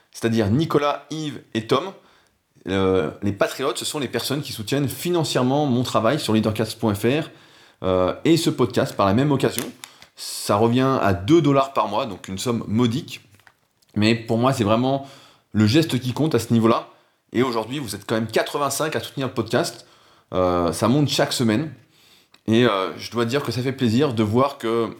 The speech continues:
cet esprit d'entraide, d'émulation collective, comme avec le Club Superphysique, en fait,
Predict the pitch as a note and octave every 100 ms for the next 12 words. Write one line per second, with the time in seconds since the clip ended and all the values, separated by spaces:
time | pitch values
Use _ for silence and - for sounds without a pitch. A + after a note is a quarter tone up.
0 | _ - - G#2+ A#2 D3 C3 B2 B2+ C#3
1 | B2 B2+ C#3 C#3 C#3+ C#3 C3 A#2+ - E3+
2 | - D3+ C3+ C3+ C3+ B2 B2+ G#2+ C3 C#3
3 | G2+ C#3 D3